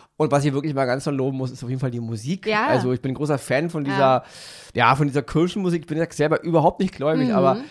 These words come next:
Speaker 1: ich verstehe natürlich diesen, diesen heiligen, göttlichen Aspekt hinter dieser ganzen
Speaker 2: Ja.
Speaker 1: und die Musik war wirklich toll, also die Chöre und auch diese ganzen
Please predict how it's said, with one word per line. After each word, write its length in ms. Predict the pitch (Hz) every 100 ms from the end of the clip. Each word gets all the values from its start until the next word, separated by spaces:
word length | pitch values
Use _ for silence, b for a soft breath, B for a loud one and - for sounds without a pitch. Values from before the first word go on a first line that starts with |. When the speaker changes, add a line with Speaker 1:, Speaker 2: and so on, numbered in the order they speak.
| B -
Speaker 1:
ich 80 | 139
verstehe 320 | 147 - 160
natürlich 300 | 165 156 147 -
diesen, 320 | 143 139 131
diesen 280 | 127 127 110
heiligen, 400 | 127 147 139 127
göttlichen 460 | 131 - 131 131
Aspekt 380 | 120 - 117 -
hinter 180 | 120 117
dieser 220 | 107 104
ganzen 240 | 98 107
Speaker 2:
Ja. 220 | 190 185 -
Speaker 1:
und 260 | 113 117 - B B B _
die 60 | 147
Musik 300 | 151 135 143
war 140 | 151
wirklich 220 | 117 113
toll, 340 | - 101 107 107
also 160 | 104 110
die 140 | 107
Chöre 600 | - 104 117 127 123 117
und 140 | 98 78
auch 160 | 101
diese 360 | - 107 110 104
ganzen 440 | 98 107 - 110